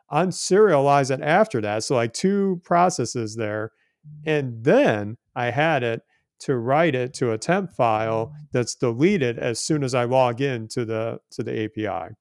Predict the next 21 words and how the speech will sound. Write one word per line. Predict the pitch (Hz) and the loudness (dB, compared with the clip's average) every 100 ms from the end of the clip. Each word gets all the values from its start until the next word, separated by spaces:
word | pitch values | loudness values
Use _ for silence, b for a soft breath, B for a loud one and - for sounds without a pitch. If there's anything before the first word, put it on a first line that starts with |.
| _ _ | _ _
That's | 123 160 180 | 0 0 2
gonna | 233 226 165 | 4 6 4
be | 139 151 | 6 4
filed | 127 143 135 127 120 | 6 4 6 4 0
somewhere | - 135 143 117 120 | 0 0 0 -2 -2
so | - 123 | 0 0
I | 117 | 0
don't | 120 113 | 0 -2
forget, | - 110 165 151 143 | -6 0 4 4 4
because | 123 123 120 120 - | 0 0 0 0 -6
part | - 139 | 0 2
of | 135 | 2
me | 120 | 0
hopes | 131 127 | -2 -2
I | 120 | -4
never | 113 123 127 | -2 -2 -2
have | 127 143 | -2 -2
to | 147 | -4
do | 143 147 | -2 0
it | |
again, | 147 143 147 180 | 0 0 -2 -2